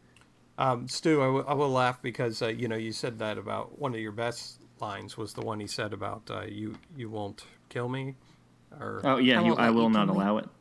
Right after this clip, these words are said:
Speaker 2: Yeah.
Speaker 1: "Yeah, I will not let you kill me." Right after that, I mean, that's a very, um, it's a very zen kind of statement he makes, right?
Speaker 3: Mm-hmm.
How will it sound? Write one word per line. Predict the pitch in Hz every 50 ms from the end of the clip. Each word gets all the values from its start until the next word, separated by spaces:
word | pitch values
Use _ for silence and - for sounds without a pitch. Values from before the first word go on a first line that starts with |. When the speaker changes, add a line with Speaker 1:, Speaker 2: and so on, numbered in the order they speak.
| _ _
Speaker 2:
Yeah. | - 104 104 98 101
Speaker 1:
"Yeah, | 151 143 120
I | 113
will | 117 113
not | 120 120 117
let | 120 117 -
you | - -
kill | 139 127
me." | 127 123 123 - - - - - - - - _ - - - _ _ _ _
Right | - 143 151 160 180 190
after | 180 - - 170
that, | 147 123 110
I | 113
mean, | 127 143 139
that's | 135 151 160 -
a | 151
very, | 123 113 135 135 135 139 131 127 120 120 - - _
um, | 143 131 117 117 113 113 110 110 107 107 107 107 107 113 - _ _ - - - 277
it's | 165 117
a | 120
very | 143 165 160 147 113
zen | 107 107 98 117 120 120 123 123 117 113 113
kind | 110 - 131 117 110 110
of | 104 98
statement | - - - 131 123 127 131 127 120 113
he | 107
makes, | 101 101 104 104 - - -
right? | 113 113 - 196
Speaker 3:
Mm-hmm. | 196 180